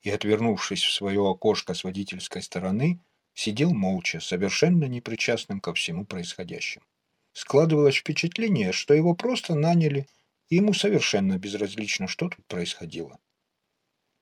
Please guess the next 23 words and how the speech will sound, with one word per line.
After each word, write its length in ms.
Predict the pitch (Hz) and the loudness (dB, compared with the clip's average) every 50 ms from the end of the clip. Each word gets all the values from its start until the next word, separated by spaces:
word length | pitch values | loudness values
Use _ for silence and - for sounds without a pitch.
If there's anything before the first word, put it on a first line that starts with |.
| _ _ _ _ _ | _ _ _ _ _
«Куда 260 | - 156 170 170 160 | 2 4 6 6 6
едем?» 500 | 135 123 135 143 117 107 92 90 87 - _ _ _ _ _ _ _ _ _ _ _ | 6 6 6 4 4 2 0 -4 -6 -8 _ _ _ _ _ _ _ _ _ _ _
спросил 540 | - - - - 90 92 92 - 104 95 92 | -14 -12 -10 -6 -6 -4 -4 -2 -2 -2 -2
я 140 | 92 92 90 | -2 -2 -2
вслух, 380 | 87 - - 110 113 113 - 92 | -4 -4 -4 -4 -4 -4 -4 -6
обращаясь 560 | 82 90 90 87 - - 95 92 87 85 - | -4 -4 -2 -2 -2 -2 -2 -2 -2 -4 -6
сразу 340 | - - 95 92 - - 90 | -6 -6 -8 -8 -8 -8 -10
ко 140 | - 98 90 | -10 -8 -6
всем. 340 | - - - 90 82 87 _ _ _ _ _ _ _ _ _ _ _ _ _ _ _ _ _ _ _ _ - | -6 -6 -8 -8 -12 -16 _ _ _ _ _ _ _ _ _ _ _ _ _ _ _ _ _ _ _ _ -10
«В 60 | - | -8
сторону 460 | - - 135 135 143 139 139 135 123 | -4 2 4 6 6 6 4 2 0
Кувыкты», 600 | - 135 127 127 131 120 110 - - 82 76 78 - _ _ _ _ _ _ _ _ _ _ | 0 0 0 2 2 0 0 -4 -10 -14 -14 -14 -18 _ _ _ _ _ _ _ _ _ _
ответил 560 | - 87 82 - 95 92 87 - 95 90 87 | -12 -12 -8 -6 -6 -6 -4 -4 -4 -4 -2
водитель, 540 | 87 87 85 82 101 104 - - 101 95 - _ _ _ | -2 -4 -4 -4 -4 -6 -6 -8 -10 -10 -14 _ _ _
как 220 | - 90 85 87 | -10 -8 -6 -4
будто 400 | 90 101 98 - 95 87 - _ _ _ | -4 -4 -4 -4 -4 -6 -6 _ _ _
ожидавший 640 | - 101 101 104 101 104 98 87 85 - - 87 | -6 -4 -4 -4 -2 0 0 0 0 -2 -4 -4
моего 380 | 85 85 85 82 80 90 92 92 | -4 -4 -4 -6 -6 -6 -6 -6
вопроса. 500 | 90 85 - - 82 82 - - - - _ _ _ _ _ _ _ _ _ _ _ _ _ _ _ _ _ _ _ _ _ _ _ _ _ _ _ _ _ _ _ _ | -6 -8 -10 -10 -12 -12 -12 -14 -16 -18 _ _ _ _ _ _ _ _ _ _ _ _ _ _ _ _ _ _ _ _ _ _ _ _ _ _ _ _ _ _ _ _
«Ехать, 440 | - 135 131 170 233 233 - 233 - | -12 4 6 8 8 8 6 2 0
целитель, 500 | - 240 233 226 196 - - - - - _ _ _ | 2 6 6 6 6 6 2 -4 -6 -10 _ _ _
стойбище 640 | - - - - 220 220 196 190 160 - 170 156 | -14 0 6 8 8 8 8 6 4 4 4 4
ехать, 460 | 143 131 117 - - 101 - - - | 4 4 4 2 0 -4 -6 -10 -16